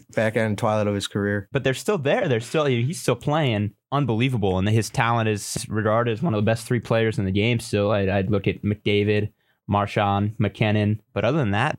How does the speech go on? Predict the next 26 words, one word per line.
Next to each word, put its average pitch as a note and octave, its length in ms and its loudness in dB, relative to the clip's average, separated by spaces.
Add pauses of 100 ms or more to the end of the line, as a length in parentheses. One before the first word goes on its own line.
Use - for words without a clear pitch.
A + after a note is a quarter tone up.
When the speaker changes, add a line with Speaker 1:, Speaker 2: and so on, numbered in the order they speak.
Speaker 2:
Crosby C3+ 460 0
and G2 80 0
Ovechkin G#2 420 0
are F#2+ 80 0
still A#2 260 -2
right G2+ 180 2
up G#2+ 160 0
there, G2 140 2
and F#2+ 200 0 (260)
just D#3+ 200 -2
the B2 80 2
historic B2 580 -2
of A2+ 140 2
it, A2 100 0
and G2+ 80 -2
especially B2+ 400 -2
as G#2+ 80 0
we're A2 80 0
moving A2+ 260 2
into A2 220 -2
a G#2 60 2
new A2 160 2
decade, B2 600 0 (280)
new A#2 180 2
era, A#2 340 2
it A2 180 -4